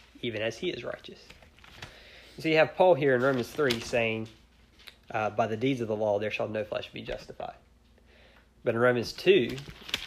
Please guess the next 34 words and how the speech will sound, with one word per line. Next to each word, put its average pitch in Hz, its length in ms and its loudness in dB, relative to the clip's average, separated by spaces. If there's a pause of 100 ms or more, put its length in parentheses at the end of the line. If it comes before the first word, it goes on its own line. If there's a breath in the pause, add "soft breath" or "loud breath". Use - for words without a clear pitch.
(120)
thirteen, 139 680 0 (140)
he 120 100 -6
said, 113 460 -2 (920 loud breath)
"The 113 100 -4
doers 156 280 6
of 107 100 -2
the 104 80 0
law 107 140 2
are 123 100 2
justified, - 540 -6 (160)
not 127 140 -12
the 113 60 -10
hearers 113 220 -6
only." - 300 -8 (1160 loud breath)
So - 100 -14
it's 127 100 -10
kinda 131 180 0
like 120 280 -2 (1300 soft breath)
contradiction - 560 -4
here. - 160 -12 (840)
And 120 100 -6
we 120 60 -2
know 120 360 2
we 110 100 -6
went 117 180 -6
through 120 120 -6
Romans 110 280 -6
two, 110 340 -2
he 117 120 -8
was - 100 -12
talking 110 200 -4
about 113 220 -10 (280)
time 101 260 -6
before, 107 420 -6